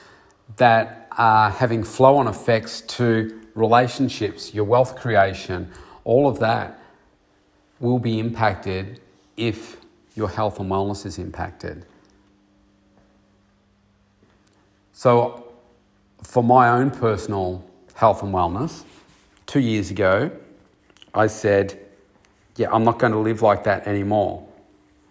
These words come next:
This is now my floor. I'm setting a new ceiling for myself." And guess what? I feel like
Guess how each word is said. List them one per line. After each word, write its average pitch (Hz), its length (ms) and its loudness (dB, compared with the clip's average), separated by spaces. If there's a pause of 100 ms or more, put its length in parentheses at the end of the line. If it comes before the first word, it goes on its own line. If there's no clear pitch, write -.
(360)
This 123 180 -2
is 127 160 -4
now 117 200 0
my 107 180 -2
floor. 87 520 -2 (1200)
I'm 90 100 -6
setting 127 280 -2
a - 20 -4
new 101 160 -4
ceiling 110 400 -6
for - 120 -14
myself." 92 600 -10 (720)
And 104 180 -8
guess 101 260 -8
what? 107 320 -2 (680)
I 110 40 2
feel 214 380 -2
like 110 440 2